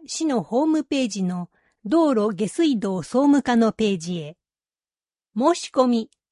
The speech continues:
八月十日月曜から十月十三日火曜に、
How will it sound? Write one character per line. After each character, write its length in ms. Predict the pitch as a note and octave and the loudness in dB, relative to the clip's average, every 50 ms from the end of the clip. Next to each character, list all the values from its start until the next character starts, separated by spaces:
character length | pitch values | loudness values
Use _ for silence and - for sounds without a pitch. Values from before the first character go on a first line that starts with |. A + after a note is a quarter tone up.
| _ _ _ _ _ _ | _ _ _ _ _ _
八 260 | _ - G#3 - - E4+ | _ -14 -12 -8 -4 -2
月 260 | F4 F4+ - - - | -2 -2 -4 -6 -6
十 220 | - D4 D4 C#4+ | -4 -2 -2 -2
日 160 | - - C4 | -2 -2 -4
月 300 | G#3+ G3+ A3 - - D4 | -4 -4 -6 -6 -4 -4
曜 220 | D4 D#4 D4 B3 G#3+ | -2 0 0 -2 -2
か 160 | - G3+ E3+ | -4 -10 -12
ら 220 | D#3+ D#3 D#3 D#3 _ _ _ _ _ _ _ | -10 -12 -14 -16 _ _ _ _ _ _ _
十 220 | - A3+ C4+ D4+ E4 | -6 -2 0 0 0
月 320 | D#4+ D#4 - - C#4 B3+ | 0 -2 -2 -2 -4 -4
十 240 | G#3+ A3 C4 D4 C#4+ | -2 -2 -2 -2 -2
三 300 | C4+ - D#4+ C#4 B3 A#3 | -2 -4 -4 -2 -2 0
日 320 | G#3+ G3 F3 - - F3 - | -2 -2 -6 -8 -12 -16 -14
火 160 | - F#3 G3+ | -12 -10 -6
曜 260 | A3 B3+ C4 A3+ G3+ | -4 -2 -2 -2 -2
に、 280 | F3 D#3+ D#3+ D#3 D3+ | -2 -4 -6 -8 -12